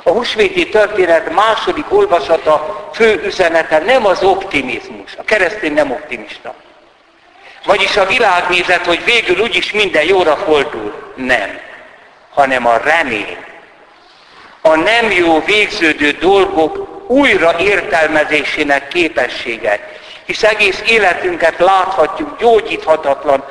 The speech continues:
halállal végződő betegségként. Hogy el tudjuk fogadni a valóságot, meg tudjunk birkózni vele,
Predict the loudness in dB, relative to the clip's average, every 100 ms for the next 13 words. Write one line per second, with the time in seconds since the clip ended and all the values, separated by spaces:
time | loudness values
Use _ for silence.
0 | -18 2 2 4 2 4 2 2 0 -2
1 | -2 -4 0 0 0 0 0 -2 -2 -4
2 | -4 -8 -6 -6 -6 -12 -20 -20 -20 -20
3 | -16 -4 0 2 0 -4 -4 -8 -4 0
4 | 0 2 2 4 2 2 -2 0 2 0
5 | -2 -4 -4 -6 -6 -6 -8 0 0 0
6 | -6 -4 -4 0 2 2